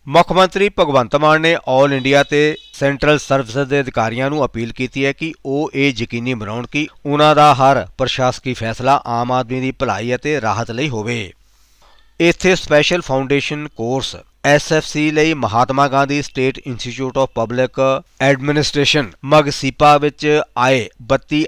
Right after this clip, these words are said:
ਆਈ ਪੀ ਐਸ, ਆਈ ਆਰ ਐਸ ਅਤੇ ਹੋਰ ਅਧਿਕਾਰੀਆਂ ਨਾਲ ਗੱਲਬਾਤ ਕਰਦੇ ਮੁੱਖ ਮੰਤਰੀ ਨੇ ਜ਼ੋਰ ਦੇ ਕੇ ਕਿਹਾ ਹੈ ਕਿ ਅਹੁਦੇ ਦੇ ਨਾਲ ਜ਼ਿੰਮੇਵਾਰੀ ਵੀ ਆਉਂਦੀ ਹੈ ਅਤੇ ਸ਼ਾਸਨ ਦਾ ਮੁਲਾਂਕਣ ਨਾਗਰਿਕਾਂ ਦੇ ਜੀਵਨ ਤੇ ਇਸ ਦੇ ਪ੍ਰਭਾਵ ਜ਼ਰੀਏ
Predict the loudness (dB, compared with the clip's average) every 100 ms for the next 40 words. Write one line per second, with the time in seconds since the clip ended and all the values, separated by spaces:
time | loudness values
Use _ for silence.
0 | 0 -2 -2 0 0 0 -2 -4 -4 -8
1 | _ -4 0 2 4 4 2 0 -2 -2
2 | -4 -4 -4 -4 -4 -6 -6 -4 -4 0
3 | 0 0 -2 -2 0 -2 -4 -8 -4 -6
4 | -6 -8 -6 -6 -8 -6 -6 -6 -6 -6
5 | -8 -8 -8 -6 -8 -6 -8 -8 -6 -6
6 | -2 0 0 0 0 0 -2 -8 -6 -6
7 | -6 -4 -4 -6 -8 -4 -2 -4 -8 _
8 | -20 -20 _ _ -4 2 2 4 2 2
9 | 2 2 -2 2 4 2 -2 -8 -2 0
10 | 0 0 0 0 -2 0 0 -2 0 0
11 | 0 0 -2 -6 -6 -4 -2 -2 -4 -6
12 | -4 -2 -2 -2 -2 -4 -2 -4 -6 -6
13 | -6 -6